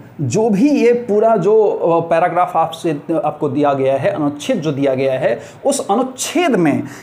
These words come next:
ये जो, मतलब, उसकी जो अवधारणाएं हैं, उसके अनुरूप आप समझना चाह रहे हैं या नहीं। या फिर आप ऐसा कह सकते हैं कि लेखक ने जो संदर्भ स्थापित किया है, उस लेखक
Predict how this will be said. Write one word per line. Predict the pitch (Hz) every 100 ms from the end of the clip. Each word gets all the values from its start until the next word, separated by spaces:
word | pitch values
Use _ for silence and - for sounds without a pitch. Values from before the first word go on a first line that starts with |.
| -
ये | 135 196 330
जो, | 226 214 269 - - - - -
मतलब, | 180 - 277 240 - -
उसकी | 233 - 269
जो | 262
अवधारणाएं | - 214 190 165 196 220 247 277 165
हैं, | 135 123 127 - -
उसके | 311 - - 349 349
अनुरूप | - 220 247 247 339 349 -
आप | 214 220
समझना | - 214 190 202
चाह | 196 175
रहे | 175 165
हैं | 160
या | 151
नहीं। | 139 - - -
या | 131 220
फिर | 285 294
आप | 190 196
ऐसा | 190 185
कह | 175 165
सकते | 156 - 151
हैं | 180 226 - -
कि | 175
लेखक | 147 170 370 - 294 277
ने | 226 233
जो | 190 302
संदर्भ | - 208 190 180 196 175
स्थापित | 151 - 190 180 220 -
किया | 170 147
है, | 131 127 156 - - - - - 240
उस | 302 - 359 339
लेखक | 311 190 240 - -